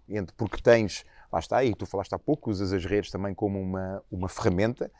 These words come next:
como é que tu te disciplinas para teres o teu, o teu equilíbrio?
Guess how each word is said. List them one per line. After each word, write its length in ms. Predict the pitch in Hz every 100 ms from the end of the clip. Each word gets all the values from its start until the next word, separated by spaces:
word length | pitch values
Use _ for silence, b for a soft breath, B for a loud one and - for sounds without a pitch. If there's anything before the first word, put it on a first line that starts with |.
| b b b
como 200 | - 120
é 60 | 139
que 120 | -
tu 380 | - 139 139 131 -
te 80 | 127
disciplinas 1080 | 104 135 - 139 - 123 127 139 143 135 -
para 400 | - 127 127 117
teres 400 | - 127 117 110
o 80 | 107
teu, 240 | 120 117
o 260 | 107 101 95
teu 160 | 123
equilíbrio? 440 | 104 98 78 71